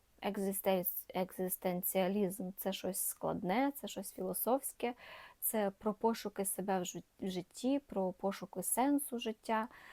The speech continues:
Я таке іноді люблю, мені таке може заходити. От, сподіваюся, що з Сартром у нас все складеться.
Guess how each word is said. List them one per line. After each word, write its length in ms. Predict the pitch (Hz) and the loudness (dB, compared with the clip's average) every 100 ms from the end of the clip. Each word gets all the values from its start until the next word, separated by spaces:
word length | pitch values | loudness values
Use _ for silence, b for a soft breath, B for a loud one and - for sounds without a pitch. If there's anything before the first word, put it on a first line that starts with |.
| B B - | B B 0
Я 280 | 196 277 | 4 6
таке 560 | 403 254 - 269 277 247 - | 6 2 4 4 4 2 -2
іноді 640 | - 233 208 196 180 175 - | 2 4 4 2 0 0 0
люблю, 500 | 185 180 175 180 214 | 0 2 0 4 4
мені 240 | 311 220 202 | 6 4 0
таке 560 | - - 190 185 185 170 - | -6 -2 0 0 -2 -4 -4
може 320 | 196 196 190 | -2 -2 -2
заходити. 720 | 185 170 - 285 277 - 247 247 B B B B B - | -6 -2 2 4 2 2 0 0 B B B B B 0
От, 260 | 220 208 - | 2 2 -2
сподіваюся, 760 | - - 196 202 262 294 285 262 | -6 0 2 4 4 2 2 -4
що 340 | - - 208 | -4 -4 -2
з 40 | 208 | -2
Сартром 680 | - 226 240 - 220 233 - | -2 -2 -4 -4 -2 -2 -6
у 80 | - | -4
нас 380 | 196 185 196 - | -2 -2 -4 -6
все 260 | - 180 | -6 -6
складеться. 680 | 185 - 180 - - - - | -6 -6 -8 -8 -12 -12 -14